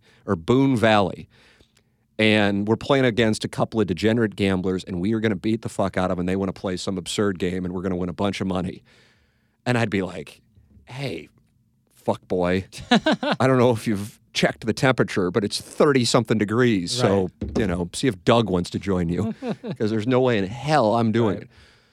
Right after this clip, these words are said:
Speaker 1: So what I do at this time of year, I haven't hit a ball off of turf,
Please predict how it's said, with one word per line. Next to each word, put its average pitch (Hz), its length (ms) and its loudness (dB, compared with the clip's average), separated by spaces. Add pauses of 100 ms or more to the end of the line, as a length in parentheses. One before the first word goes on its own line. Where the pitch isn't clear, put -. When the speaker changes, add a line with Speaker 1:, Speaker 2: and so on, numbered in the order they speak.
(220)
Speaker 1:
So 151 120 2
what 135 100 4
I 190 160 4
do 98 400 0
at - 140 -6
this 120 160 -2
time 110 300 0
of 87 100 -4
year, 117 480 -2 (180)
I 151 120 4
haven't 135 260 4
hit 107 160 0
a 101 40 0
ball 98 320 0
off 90 220 -2
of - 220 -12
turf, - 440 -4